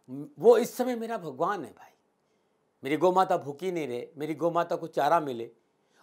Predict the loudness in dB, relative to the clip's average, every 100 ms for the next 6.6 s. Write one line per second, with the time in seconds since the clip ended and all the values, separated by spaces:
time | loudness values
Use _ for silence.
0 | 0 6 10 10 8 4 -8 _ _ _
1 | _ _ _ _ 10 10 12 8 8 6
2 | 4 0 -2 -8 -14 _ _ 6 8 8
3 | 6 4 4 2 _ _ _ _ _ 0
4 | 4 6 6 4 0 -4 2 4 4 0
5 | 0 -2 -6 _ _ -12 -8 -6 -6 -8
6 | -6 -6 -8 -12 -12 -12